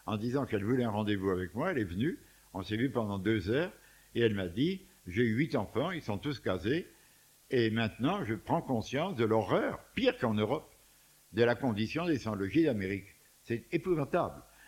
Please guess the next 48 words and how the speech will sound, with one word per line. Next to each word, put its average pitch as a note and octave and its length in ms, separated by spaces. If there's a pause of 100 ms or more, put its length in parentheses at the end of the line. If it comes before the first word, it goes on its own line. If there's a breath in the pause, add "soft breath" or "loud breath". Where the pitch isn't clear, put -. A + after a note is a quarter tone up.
(220 loud breath)
Et, A#2 340 (240 loud breath)
euh, - 180
elle B2 160
m'a G#2+ 140
dit, « C#3 180
J'ai C#3 60
voulu G#2+ 420
vous G#2+ 160
voir C3+ 400 (300 loud breath)
pour G#2+ 180
parler A2 380
de C3 160
ce - 100
que A#2 80
vous G#2+ 200
avez F#2+ 180
fait C#3+ 160
depuis D3 180
le A#2 60
début. » G2+ 420 (420 loud breath)
Et G#2 340 (260 loud breath)
maintenant, G2 440
elle A2+ 180
commence A2 380
à F#2+ 80
s'y G#2+ 160
donner. G#2 420 (280 loud breath)
Alors, A2 260
elle A2+ 120
a G#2 80
voulu, A#2+ 520
on A2+ 80
lui G2 100
a G#2 60
montré A#2 320
un G2+ 40
petit G#2+ 200
bout G#2+ 120
du F#2 140
film, G3+ 360 (260 loud breath)
qui G#2+ 60
n'était G2+ 140
pas - 140
terminé. G#2+ 640 (260 loud breath)
Elle G#2+ 140
a G#2 40
été G#2 180
emballée, G2+ 540